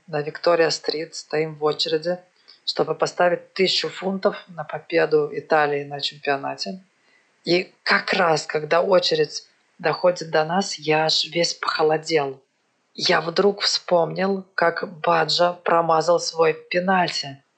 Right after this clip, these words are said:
э, в серии послематчевых пенальти против Бразилии. И я вспомнил, как во дворе стебали за это Валеру,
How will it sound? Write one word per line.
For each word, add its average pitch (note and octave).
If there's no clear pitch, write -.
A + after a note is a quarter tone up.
э, F3
в -
серии D#3
послематчевых D#3
пенальти D3+
против D#3
Бразилии. D#3
И D#3
я D#3
вспомнил, F3+
как D#3+
во E3
дворе E3
стебали E3
за D#3
это D#3
Валеру, D#3